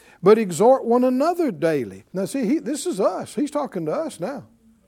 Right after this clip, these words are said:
He's saying, "Take heed, watch out, beware, lest the same thing that happened to them happen to you." And then you need to be exhorting each other daily, which is what I'm doing, waving my arms around right now. <laughs>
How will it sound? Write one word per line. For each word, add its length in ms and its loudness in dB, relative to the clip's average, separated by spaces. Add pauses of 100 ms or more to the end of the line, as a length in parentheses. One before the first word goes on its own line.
(320)
He's 260 -2
saying, 380 4 (800)
"Take 240 -2
heed, 400 0
watch 400 -4
out, 380 -4 (380)
beware, 800 0 (300)
lest 300 2
the 80 -4
same 380 -2
thing 260 -2
that 120 -4
happened 380 -4
to 60 -4
them 440 -6 (880)
happen 360 2
to 100 -4
you." 460 0 (240)
And 180 2
then 240 2
you 180 2
need 240 -4
to 60 -4
be 240 -2
exhorting 640 0
each 320 -4
other 320 -2
daily, 600 -4 (340)
which 160 -2
is 160 -4
what 120 0
I'm 180 0
doing, 240 4
waving 320 2
my 100 2
arms 340 0
around 300 0
right 200 0
now. 440 2
<laughs> 60 -12